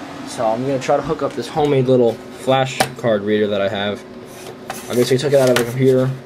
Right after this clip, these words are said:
and wired this directly into a U S B lead. So we'll see if that works and how well that works. Because I was gonna use my PowerBook G four as my video editing and photo editing computer, but that's not, that's my portable one. So when I'm here, I'll just use this guy right here.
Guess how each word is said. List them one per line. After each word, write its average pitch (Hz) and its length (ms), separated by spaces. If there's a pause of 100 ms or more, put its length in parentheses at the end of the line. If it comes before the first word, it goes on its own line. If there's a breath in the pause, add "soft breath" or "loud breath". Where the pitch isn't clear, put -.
(120)
and 113 180
wired 120 300
this 117 120
directly 117 440
into 113 180
a 110 40
U 117 140
S 113 100
B 120 160
lead. 131 300 (1120)
So 101 460 (300)
we'll 117 100
see 120 160
if 110 100
that 110 200
works 104 280
and 113 100
how 104 120
well 107 180
that 98 180
works. - 420 (1400 loud breath)
Because 139 160
I 143 60
was 139 100
gonna 170 160
use 160 160
my 156 100
PowerBook 160 540
G 151 180
four 151 360
as 127 100
my 123 140
video 123 340
editing 120 300
and 117 100
photo 123 260
editing 117 320
computer, 117 300
but 110 100
that's 120 200
not, 120 220
that's 127 180
my 123 100
portable 107 460
one. 104 240 (120)
So - 140
when 120 100
I'm 117 120
here, 127 400 (1160)
I'll 117 80
just 117 160
use 110 220
this 110 200
guy 98 200
right 98 140
here. 95 220